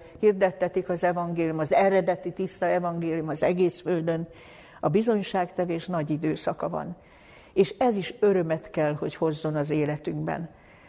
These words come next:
Ha a mennyben öröm van egy bűnös ember megtérésén, Isten angyalainak színe előtt, ahogy Jézus mondta, mennyi örömmel lesznek elhalmozva azok, akik, akik felövezik derekukat, és fáradoznak emberek megmentésért, hogy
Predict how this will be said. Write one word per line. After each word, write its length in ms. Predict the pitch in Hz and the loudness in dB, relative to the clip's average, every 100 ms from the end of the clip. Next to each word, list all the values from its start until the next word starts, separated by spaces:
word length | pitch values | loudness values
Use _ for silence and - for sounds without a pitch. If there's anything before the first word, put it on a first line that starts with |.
| - - | -20 0
Ha 160 | 202 | 2
a 60 | 196 | 4
mennyben 440 | 247 214 185 180 | 2 2 2 2
öröm 320 | 214 208 180 165 | 2 4 2 2
van 180 | 165 | 0
egy 200 | 165 160 | 0 -2
bűnös 380 | 151 156 143 - | 0 0 -2 -2
ember 300 | 151 147 139 | -2 0 -2
megtérésén, 760 | 143 151 - 151 147 147 - 147 | -2 -6 -2 -2 0 -2 -2 -2
Isten 320 | 160 - - | -2 0 0
angyalainak 640 | 170 170 160 156 156 151 | 0 0 2 0 0 -4
színe 300 | - 202 190 | -4 -2 0
előtt, 280 | 170 160 156 | 2 0 0
ahogy 180 | 160 156 | -2 2
Jézus 360 | 190 165 151 170 | 2 2 -2 -6
mondta, 500 | 170 165 165 160 - - - - - | -6 -2 -2 -2 -6 -20 -20 -20 -8
mennyi 340 | - 349 302 214 | -2 2 2 4
örömmel 640 | 226 226 190 175 170 165 | 6 6 4 0 2 2
lesznek 460 | 165 170 - 170 - | 2 0 -4 -8 -2
elhalmozva 880 | 202 180 160 170 156 156 156 160 156 | 0 2 0 0 0 -2 -4 -2 0
azok, 280 | 160 151 151 | 0 -2 -4
akik, 360 | 151 170 156 - - - - - | -2 -4 -4 -10 -20 -20 -10 -6
akik 280 | 170 180 | 0 0
felövezik 720 | - 214 175 151 156 147 151 | 2 2 2 2 -2 -2 -4
derekukat, 680 | 139 156 151 147 143 - 156 | 0 0 0 -2 -6 -4 -4
és 160 | 160 - | -4 -6
fáradoznak 840 | - 208 196 165 160 156 151 160 - | 0 2 4 2 -2 -4 -6 -6 -4
emberek 480 | 180 165 156 151 | -2 0 0 0
megmentésért, 1000 | 175 175 165 156 151 165 156 - 160 156 | -2 -2 -2 -4 -4 -4 -4 -2 0 0
hogy 240 | 175 160 | 0 -2